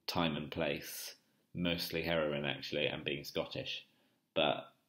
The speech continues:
you know, definitely feel like they're characters rather than archetypes. Begbie maybe suffers from the fact that other than one chapter, he's only really described by his friends. Um, he only has one point of view chapter, and he doesn't get much to say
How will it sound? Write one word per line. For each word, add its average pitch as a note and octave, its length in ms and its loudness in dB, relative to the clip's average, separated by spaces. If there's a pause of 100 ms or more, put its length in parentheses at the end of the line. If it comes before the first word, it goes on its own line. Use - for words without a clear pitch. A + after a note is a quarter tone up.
(120)
you G2 180 4
know, G#2 240 6
definitely - 400 6
feel F2+ 180 8
like E2 240 6
they're E2+ 320 6 (100)
characters D2+ 640 4
rather D2+ 120 2
than D2 100 -2
archetypes. - 760 -6 (580)
Begbie D#2+ 800 8
maybe F#2 520 6
suffers F2 500 2
from E2 120 0
the E2 60 0
fact - 300 4
that - 100 2
other E2+ 240 2
than D#2 180 0
one D#2 200 -2
chapter, - 360 -2
he's D#2+ 120 0
only D#2 200 -2
really D2+ 180 0
described D#2 520 0
by D2 160 0
his D#2 180 -4
friends. D#2+ 560 -2 (720)
Um, D#2+ 380 0 (260)
he E2+ 140 4
only E2 160 4
has E2 200 -2
one D#2 300 0
point D#2 240 -2
of E2 60 -10
view D2+ 180 0
chapter, - 380 -4
and C#2 80 -2
he D#2 40 -4
doesn't D#2+ 240 -6
get - 200 -4
much - 300 -4
to E2+ 80 -6
say D#2+ 360 -2